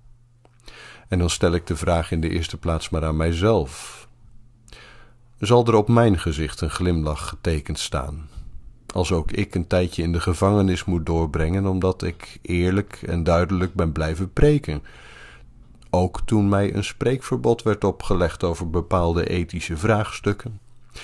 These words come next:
Of omdat ik Christus niet meer mocht uittekenen als de enige weg, de enige waarheid, het enige leven. Of kan ik straks nog gaan en staan waar ik wil, omdat ik niet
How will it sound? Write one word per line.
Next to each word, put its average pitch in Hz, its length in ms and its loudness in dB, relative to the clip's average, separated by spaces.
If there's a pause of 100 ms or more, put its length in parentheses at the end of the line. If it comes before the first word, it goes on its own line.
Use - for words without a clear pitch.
(260)
Of 120 160 2
omdat 107 260 6
ik 95 140 0
Christus - 460 -2
niet 104 200 2
meer 87 240 0
mocht - 300 -2
uittekenen 95 840 0
als 85 200 -2
de - 180 0
enige 139 460 4
weg, - 640 -10
de - 160 -4
enige 117 460 2
waarheid, 78 640 -4
het - 200 -12
enige 92 640 -2
leven. 87 640 -2 (1000)
Of - 560 4 (580)
kan 87 240 4
ik - 500 -6
straks - 580 -2
nog 85 260 0
gaan 87 280 2
en 82 120 -2
staan 82 340 0
waar 82 160 4
ik 80 120 -2
wil, 85 340 2
omdat 85 440 -2
ik 85 220 -4
niet 113 440 0